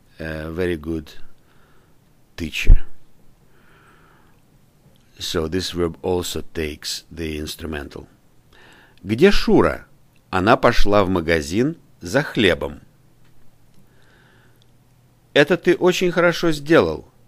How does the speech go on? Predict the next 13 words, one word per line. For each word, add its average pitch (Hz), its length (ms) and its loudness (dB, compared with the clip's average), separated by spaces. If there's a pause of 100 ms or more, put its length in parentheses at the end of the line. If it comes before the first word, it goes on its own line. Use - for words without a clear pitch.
(200)
Молодец. 156 840 2 (680)
Молодец. 135 800 -4
Good 127 320 2
for - 180 -8
you. 64 180 -14 (3000)
Below, 95 420 0
under 104 160 -4
the 104 100 -2
picture. - 440 -8 (680)
В - 140 -20
комнате 180 720 2
есть 101 640 -2
свет. 110 720 -4